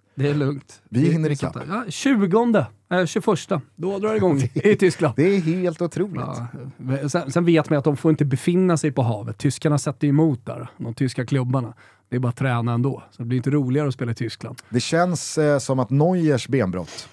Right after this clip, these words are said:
Speaker 2: kommer bli,
Speaker 1: <laughs>
Speaker 2: eh, prejudikat här för en del.
Speaker 1: Mm.
Speaker 2: Inga jävla skidsemestrar.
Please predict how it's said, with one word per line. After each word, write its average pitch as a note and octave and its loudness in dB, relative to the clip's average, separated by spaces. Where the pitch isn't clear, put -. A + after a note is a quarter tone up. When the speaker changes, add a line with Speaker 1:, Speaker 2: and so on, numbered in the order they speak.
Speaker 2:
kommer A#2+ 0
bli, G2 0
Speaker 1:
<laughs> G2+ 2
Speaker 2:
eh, G2 2
prejudikat A#2 0
här D#2+ -10
för F#2 -6
en E2+ -4
del. E2 -12
Speaker 1:
Mm. B2+ 6
Speaker 2:
Inga A2+ 2
jävla G#2+ 0
skidsemestrar. F#2 -6